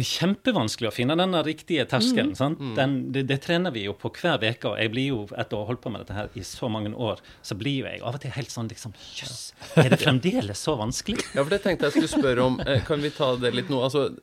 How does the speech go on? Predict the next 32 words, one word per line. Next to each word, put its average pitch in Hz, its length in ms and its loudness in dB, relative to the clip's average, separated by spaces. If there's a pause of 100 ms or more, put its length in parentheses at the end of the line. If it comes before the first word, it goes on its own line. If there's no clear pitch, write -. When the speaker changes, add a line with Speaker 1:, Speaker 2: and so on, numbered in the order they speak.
Speaker 3:
al-, 127 320 0
alle 135 220 2
de 139 100 0
her 123 80 2
dommerne 120 400 2
må 127 240 2
jo 123 80 2
da 117 100 2
på - 140 -6
en 117 60 -4
måte 113 120 -4
være 110 240 0
eksperter - 640 -6
på 101 540 2
all 104 240 0
verdens 104 320 0
viner, 113 360 2
at - 120 -4
de 110 60 -4
skal 110 160 -6
kunne 104 180 -4
kjenne 107 260 0
igjen 101 540 -2
Barbera 104 400 2
fra 104 160 -2
Piemonte 104 560 -2
og 101 80 -2
skille 101 300 -4
det 98 180 2
fra 98 360 -2
en, 101 280 -4
eh, 98 160 -2